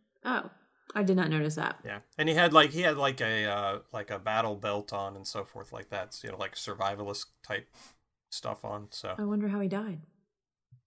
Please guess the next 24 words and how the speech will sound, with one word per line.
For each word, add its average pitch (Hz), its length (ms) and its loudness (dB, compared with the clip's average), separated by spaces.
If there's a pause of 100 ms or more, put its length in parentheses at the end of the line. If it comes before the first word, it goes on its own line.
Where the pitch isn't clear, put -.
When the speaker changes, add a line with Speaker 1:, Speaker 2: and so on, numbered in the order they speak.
Speaker 1:
Maybe 202 220 12
that 208 220 6
guy 196 180 6
was 175 140 4
Speaker 2:
Maybe - 100 -6
he - 60 -2
got 196 80 6
Speaker 1:
plotting 175 440 4 (540)
and 160 160 4
killed 220 320 6
him 175 180 8
from 180 160 6
afar. 170 640 4 (1000)
How 285 140 4
could 277 120 2
he 240 80 4
have 220 80 2
Speaker 2:
or, 262 60 0
Speaker 1:
gotten 214 200 0
Speaker 2:
or 131 80 0
Speaker 1:
that? 147 60 0
Speaker 2:
he 143 60 -4
got 143 260 -2
bit. 160 240 0